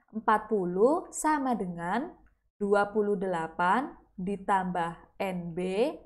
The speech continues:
dikurangi dua puluh ditambah tiga. Kita dapatkan empat puluh sama dengan sebelas ditambah N B. Sehingga untuk mencari nilai N B,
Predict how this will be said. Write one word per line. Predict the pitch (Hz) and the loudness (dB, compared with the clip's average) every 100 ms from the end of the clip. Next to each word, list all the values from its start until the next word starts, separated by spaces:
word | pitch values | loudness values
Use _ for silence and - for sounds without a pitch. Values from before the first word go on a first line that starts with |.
| - _ _ | -20 _ _
dikurangi | - 208 185 214 208 202 190 196 190 180 180 - | -6 -6 -2 0 2 2 0 -2 -4 -6 -6 -4
dua | 196 190 185 | -2 0 0
puluh | 254 294 247 180 202 247 - 180 | 0 0 0 0 2 0 -2 -4
ditambah | 214 233 202 170 170 202 220 | -2 -2 -2 -4 -2 -4 -2
tiga. | 247 233 220 - - - _ _ | -4 0 0 -2 -14 -20 _ _
Kita | 240 240 | 0 2
dapatkan | 233 214 254 320 330 277 277 - | 4 4 4 0 2 0 0 -4
empat | 220 214 202 202 | -4 -2 -4 -4
puluh | 190 175 190 254 311 | -4 0 4 4 2
sama | - 240 196 196 | 0 0 0 -4
dengan | 180 170 165 196 269 - - - _ _ _ _ _ _ _ | -6 -8 -4 -2 -2 -6 -20 -20 _ _ _ _ _ _ _
sebelas | - 226 196 196 185 175 196 320 - - - | 2 2 2 0 0 2 2 2 -2 -14 -10
ditambah | 175 214 - 190 175 170 208 233 254 - - | -4 -4 -2 -2 -2 0 4 4 2 -4 -4
N | 226 226 226 | 0 0 4
B. | 233 165 - - - | 4 2 -2 -20 -12
Sehingga | - 226 277 320 208 180 226 240 | 2 2 4 0 0 2 2 2
untuk | 214 - | -2 -4
mencari | 220 208 226 202 208 | -4 -4 -2 -2 -2
nilai | 202 202 196 | -2 -2 -2
N | 254 320 | -2 -2
B, | 226 | -2